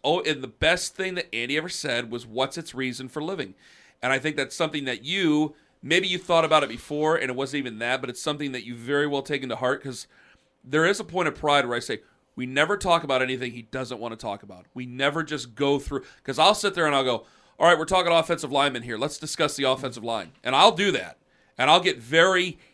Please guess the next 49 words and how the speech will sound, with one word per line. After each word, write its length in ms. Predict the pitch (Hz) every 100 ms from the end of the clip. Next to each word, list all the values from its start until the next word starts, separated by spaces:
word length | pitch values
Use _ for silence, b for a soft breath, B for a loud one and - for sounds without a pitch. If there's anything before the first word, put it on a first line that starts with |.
| _ -
in-depth, 760 | 175 185 160 160 160 160 143 -
and 160 | 135
I'll 140 | 139 139
just 240 | 139 -
know 120 | 147
that 200 | 139 135 131
it 100 | 139
will 120 | 131
turn 240 | 156 143
into 160 | 127 117
a 40 |
podcast, 760 | - 160 165 - 139 123 120 -
and 80 | 117
that's 240 | 120 117
it. 320 | 170 156 123 b b b b b -
Where 460 | 143 139 131 131 -
you, 400 | 123 185 190 165
if 160 | 120 110
you're 160 | 147
not, 280 | 185 262 262 -
if 160 | 123
you're 120 | 120 156
not 160 | 226
interested 400 | 220 220 202 147
in 100 | 127
it, 20 | 110
we're 100 | 123
just 200 | 180 131
not 240 | 127 139
gonna 160 | 127 120
discuss 440 | 101 - 101 -
it. 80 | - _ b b b b -
And 140 | 120
I 80 | 127
think 220 | 127 143
that's 240 | 135 123 135
actually 320 | 127 120 113
good, 260 | 110 139
because 240 | 120 120 113
at 80 | 120
least, 320 | 147 - - _ _ _ _ _
at 80 | 165
least 140 | 185 -
the 60 |
listener 300 | 107 117 107
knows 280 | 107 107 104
there's 160 | 95 -
some 160 | 95
effort. 320 | 92 - 87